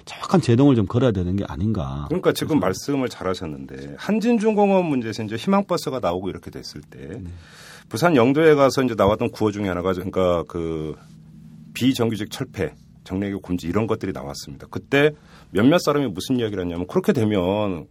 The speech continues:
Speaker 2: 차분히 다 외국으로 빠져나갈 거 아니냐. 그러면 결국은 노동자의 일자리만 줄어든다. 이게 반노동자적인 거 아니냐 결과론적으로. 이런 이야기를 하면서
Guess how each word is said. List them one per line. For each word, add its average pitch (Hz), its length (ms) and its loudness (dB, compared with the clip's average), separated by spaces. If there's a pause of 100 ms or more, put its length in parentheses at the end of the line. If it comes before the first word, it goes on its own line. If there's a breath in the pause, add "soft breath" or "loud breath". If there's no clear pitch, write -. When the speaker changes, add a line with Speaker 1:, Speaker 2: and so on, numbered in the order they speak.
Speaker 2:
차분히 196 320 -4
다 143 120 -4
외국으로 107 380 0
빠져나갈 110 440 -4
거 87 120 -8
아니냐. 73 320 -12
그러면 180 220 -4
결국은 120 440 0
노동자의 117 460 2
일자리만 98 440 -2
줄어든다. 78 720 -6
이게 131 180 -2
반노동자적인 147 840 2
거 151 80 2
아니냐 92 220 0
결과론적으로. 92 720 0
이런 170 280 4
이야기를 143 300 2
하면서 147 420 6